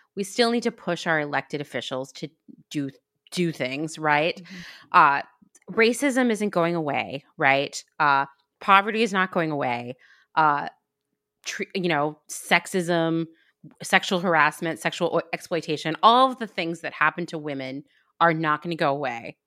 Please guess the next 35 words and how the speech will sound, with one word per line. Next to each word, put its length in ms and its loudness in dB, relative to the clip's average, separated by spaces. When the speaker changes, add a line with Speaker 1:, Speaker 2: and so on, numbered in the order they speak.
Speaker 1:
Like, 300 0
I 120 6
think 380 -2
that 460 0
maybe 760 0
if 180 -6
you 100 -4
wanted 400 -4
to 140 -8
look 180 -2
at 100 -4
a 40 -8
silver 440 -6
lining 540 -8
of 100 -8
the 80 -4
Trump 280 -8
presidency, 540 -8
which 300 -4
I 180 4
know 500 -2
is 200 -6
<laughs> 260 -8
really 360 6
hard 320 6
to 100 -2
see, 560 -8
it's 240 -2
that 380 -10
it 180 -2
made 420 -8
people 520 -10
wake 380 -6
up 320 -6
Speaker 2:
Mm-hmm. 300 -6